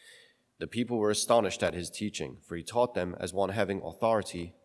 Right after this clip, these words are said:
and not as the scribes. In their synagogue was a man with an unclean spirit.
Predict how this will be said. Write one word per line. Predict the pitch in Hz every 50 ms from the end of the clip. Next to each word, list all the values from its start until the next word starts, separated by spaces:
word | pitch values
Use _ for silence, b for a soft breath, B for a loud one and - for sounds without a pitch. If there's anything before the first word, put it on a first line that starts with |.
| _ -
and | 87
not | 90 90 90
as | 90 82 - -
the | -
scribes. | - - - 85 82 82 78 73 - - - - - _ _ _ _ _ _ - - - - - - - - -
In | - 98 98
their | 98 92
synagogue | 90 - - 110 107 104 87 90 82 85 87 - - -
was | 87 90 78
a | 90
man | 90 92 95 95 95 95 92
with | 90 92 82
an | 90 90
unclean | 90 87 85 - 95 90 85 82
spirit. | - - - - 87 82 78 69 -